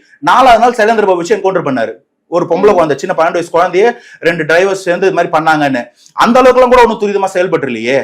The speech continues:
நான் என்கவுண்டர் பண்ணணும்னு சொல்ல வரல. என்ன எஃபர்ட் எடுத்தீங்க, என்ன இனிஷியேட்டிவ் எடுத்தீங்க, என்ன அவங்க, அவங்க இதுக்கு முன்னாடி எத்தனை குழந்தைங்க இந்த மாதிரி பண்ணிருக்காங்க? அவன் வந்து ஹேபிச்சுவல் அஃபெண்டருங்க, ஏற்கனவே நிறைய வாட்டி இதை பண்ணிருக்கான்னு சொல்றாங்க. எத்தனை வாட்டி பண்ணிருக்க, எத்தனை கம்ப்ளைண்ட்ஸ் வாங்கியிருக்க? பொள்ளாச்சி இஷ்யூலயாவது சி பி ஐ அவ்வளவு எஃபர்ட் எடுத்து நாற்பது பேரை கூட்டிட்டு வந்து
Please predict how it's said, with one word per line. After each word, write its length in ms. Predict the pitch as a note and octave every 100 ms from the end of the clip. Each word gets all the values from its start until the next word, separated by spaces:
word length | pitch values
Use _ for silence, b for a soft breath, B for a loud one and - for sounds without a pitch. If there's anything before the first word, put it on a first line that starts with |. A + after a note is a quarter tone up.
| - _ _
நான் 160 | - D#3
என்கவுண்டர் 400 | C#3+ - C4 A3
பண்ணணும்னு 180 | A3 A#3
சொல்ல 380 | A3 G3 A3+
வரல. 360 | F3 C3 G#2 - b b
என்ன 280 | C#3+ A3 D#4
எஃபர்ட் 400 | E4 C4+ - D#4
எடுத்தீங்க, 240 | B3+ G3 F#3
என்ன 260 | E3 D4
இனிஷியேட்டிவ் 360 | C#4+ D4 C#4+ A#3
எடுத்தீங்க, 160 | G3
என்ன 280 | E3+ D#3+ C#4
அவங்க, 260 | C#4+ A3 F3
அவங்க 200 | G3 G3
இதுக்கு 240 | F#3 G3
முன்னாடி 120 | B3
எத்தனை 340 | A#3 G3 C#4 A3+
குழந்தைங்க 120 | G#3
இந்த 160 | G3+ F3
மாதிரி 140 | G#3
பண்ணிருக்காங்க? 280 | F#3 E3 E3
அவன் 320 | D#3 D#3+ A3+
வந்து 80 | G#3+
ஹேபிச்சுவல் 380 | F3+ G3 G#3+ F3+
அஃபெண்டருங்க, 520 | C#3+ D3+ B2 A2 C3+ - b b
ஏற்கனவே 400 | - G#3 A#3+ A#3
நிறைய 20 | F#3+
வாட்டி 200 | G#3+ G#3+
இதை 120 | G3
பண்ணிருக்கான்னு 320 | F3+ F3+ F3+
சொல்றாங்க. 320 | E3+ C#3+ A#2
எத்தனை 280 | D3 - C4+
வாட்டி 140 | B3
பண்ணிருக்க, 460 | B3+ F#3+ F#3+ E3+ A#2
எத்தனை 380 | C#3 D#3+ C4+ A3
கம்ப்ளைண்ட்ஸ் 320 | G#3 A#3 A#3
வாங்கியிருக்க? 480 | A#3+ G#3 G3 C3+ G#2 b b b -
பொள்ளாச்சி 400 | F#3 C4 C#4 A3
இஷ்யூலயாவது 380 | A3 G3 G3+
சி 220 | B3+ - A#3+
பி 80 |
ஐ 60 | A#3+
அவ்வளவு 400 | D#3 C3 G#3+ A3
எஃபர்ட் 220 | G3 B3
எடுத்து 280 | G3 E3 A#3+
நாற்பது 400 | E3+ G#3 - E3
பேரை 200 | G#3+ B3 -
கூட்டிட்டு 280 | A3 G#3+
வந்து 400 | F3+ F#3 F#3 D4